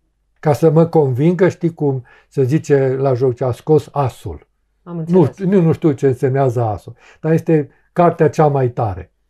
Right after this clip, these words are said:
Speaker 1: Dumnezeu va scoate documentul cel mai tare. Care este? Tablele legii.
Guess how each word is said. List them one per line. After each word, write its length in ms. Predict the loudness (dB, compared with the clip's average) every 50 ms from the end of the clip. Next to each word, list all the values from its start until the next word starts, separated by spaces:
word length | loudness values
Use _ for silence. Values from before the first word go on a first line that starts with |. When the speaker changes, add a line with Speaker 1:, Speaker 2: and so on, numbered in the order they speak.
| _ _ _ _ _
Speaker 1:
Dumnezeu 400 | -6 -2 -2 0 2 2 2 4
va 140 | 4 2 0
scoate 400 | 0 0 0 0 0 0 0 0
documentul 600 | 0 0 0 2 0 0 0 0 0 0 -4 -6
cel 260 | -2 0 0 0 0
mai 180 | -2 -4 -6 -6
tare. 300 | -8 -8 -10 -10 -10 -6
Care 220 | -2 -2 -2 0 -2
este? 400 | -4 -8 -10 _ -18 -20 -20 _ _ _ _ _ _ _ _
Tablele 400 | -8 -6 -6 -6 -8 -8 -8 -10
legii. 260 | -10 -12 -14 -16 _